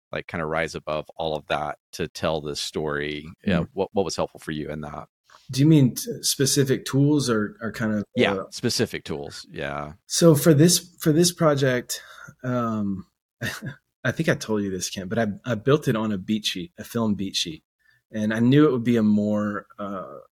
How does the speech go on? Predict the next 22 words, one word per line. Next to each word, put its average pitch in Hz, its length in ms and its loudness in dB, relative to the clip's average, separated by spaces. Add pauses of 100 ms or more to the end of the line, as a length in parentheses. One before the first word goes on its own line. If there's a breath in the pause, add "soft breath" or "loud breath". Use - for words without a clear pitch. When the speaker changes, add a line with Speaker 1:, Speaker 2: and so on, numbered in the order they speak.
(360)
Speaker 2:
I - 240 -6
knew 131 280 8
that 147 160 4
this 127 200 2
would 123 100 0
be 120 160 0
a 113 100 0
more 107 380 4
commercial 101 540 -4
project - 600 -12
than 104 300 -2
a 107 140 -4
lot 101 220 0
of 98 100 -4
the 101 140 -2
other 95 260 -4
kind 98 180 -6
of 92 120 -8
work 92 180 -6
that 92 100 -10
I've 90 140 -8
done. 90 260 -8